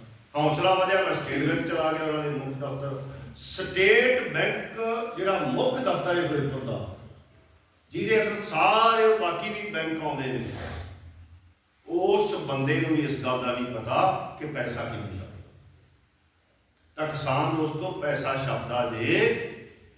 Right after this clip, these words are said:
ਪੈਦਾਵਾਰ। ਪੈਦਾਵਾਰ ਕੀ? ਜਿਹੜਾ ਤੁਹਾਡੇ ਕੋਲ ਫੋਨ ਹੈ, ਪੈਦਾਵਾਰ ਕੀਤੀ Samsung ਨੇ?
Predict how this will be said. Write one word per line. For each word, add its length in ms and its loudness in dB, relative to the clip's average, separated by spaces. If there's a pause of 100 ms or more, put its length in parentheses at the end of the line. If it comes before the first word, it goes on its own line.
(260)
ਪੈਦਾਵਾਰ। 640 -2 (960)
ਪੈਦਾਵਾਰ 520 6
ਕੀ? 440 -4 (960)
ਜਿਹੜਾ 240 0
ਤੁਹਾਡੇ 320 0
ਕੋਲ 240 -2
ਫੋਨ 240 0
ਹੈ, 40 0
ਪੈਦਾਵਾਰ 1200 0
ਕੀਤੀ 380 -10
Samsung 340 -2
ਨੇ? 360 -4